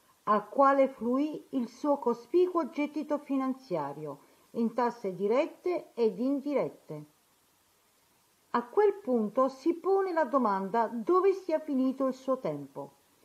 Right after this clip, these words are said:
lavoro ed annessi affanni. Guardandosi attorno,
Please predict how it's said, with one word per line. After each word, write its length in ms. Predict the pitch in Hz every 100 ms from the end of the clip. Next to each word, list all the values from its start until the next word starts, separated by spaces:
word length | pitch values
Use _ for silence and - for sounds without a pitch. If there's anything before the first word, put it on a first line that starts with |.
| _ _ _ _
lavoro 840 | 190 196 202 254 320 359 359 359 -
ed 160 | 277
annessi 520 | 302 320 226 185 - 214
affanni. 680 | - - 147 139 147 139 139 _ _ _ _ _ _ _ _
Guardandosi 840 | - 240 214 302 359 359 370 359 302
attorno, 880 | 277 - 214 185 196 208 233 233